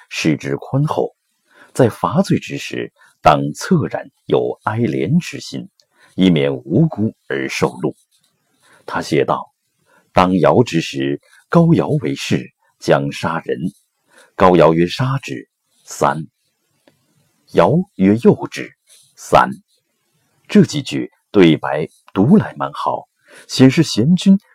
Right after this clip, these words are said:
亦肯用不消，使之有一展长才之日。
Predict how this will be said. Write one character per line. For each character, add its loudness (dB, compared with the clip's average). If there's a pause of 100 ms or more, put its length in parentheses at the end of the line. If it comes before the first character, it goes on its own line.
亦 0
肯 -6
用 -2
不 -4
消， 0 (560)
使 6
之 6
有 2
一 4
展 -8
长 -6
才 -8
之 -8
日。 -10